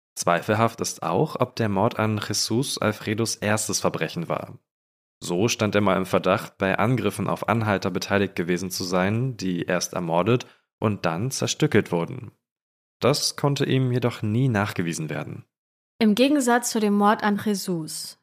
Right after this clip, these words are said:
Speaker 2: für den er nun mit seinem eigenen Leben bezahlen wird. Bis der Tag seiner Hinrichtung gekommen ist, muss er die Zeit in Haft absitzen. Ihm wird eine Zelle in einem staatlichen mexikanischen Gefängnis namens Topo Chico zugewiesen, das als das blutigste und gefährlichste seiner Zeit gilt.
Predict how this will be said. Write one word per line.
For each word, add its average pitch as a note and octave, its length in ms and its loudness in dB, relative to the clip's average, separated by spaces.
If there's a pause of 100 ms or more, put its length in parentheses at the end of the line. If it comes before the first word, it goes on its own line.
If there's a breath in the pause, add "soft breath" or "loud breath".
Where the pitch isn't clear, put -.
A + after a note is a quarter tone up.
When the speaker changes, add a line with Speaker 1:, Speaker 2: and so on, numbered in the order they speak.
(100)
Speaker 2:
für G#3 80 0
den G3+ 160 4
er G3 100 6
nun G#3 260 4
mit A3 160 2
seinem A3+ 280 -2
eigenen A3+ 380 4
Leben E3+ 280 0
bezahlen E3 540 -2
wird. - 360 -8 (640)
Bis C#4 140 -2
der D#4 140 4
Tag B3+ 320 4
seiner G#3+ 240 2
Hinrichtung G#3+ 560 2
gekommen G3 420 0
ist, B3 600 -2
muss G#3+ 180 2
er G3+ 100 2
die G3 120 0
Zeit A3 320 0
in F#3 160 0
Haft F#3+ 200 -4
absitzen. E3+ 680 -4 (500)
Ihm A#3+ 160 6
wird D#4 180 6
eine A3 260 4
Zelle A#3 360 4
in B3 100 4
einem G3 220 2
staatlichen G#3+ 640 2
mexikanischen G3 720 0
Gefängnis F3+ 760 0
namens F3 540 0
Topo G#3 300 0
Chico F#3+ 400 0
zugewiesen, E3 880 -8
das F3+ 300 -2
als F#3+ 240 -4
das - 240 -8
blutigste A#3 640 0
und E3 280 -8
gefährlichste F#3+ 680 0
seiner E3+ 280 -2
Zeit D#3+ 320 -4
gilt. - 400 -8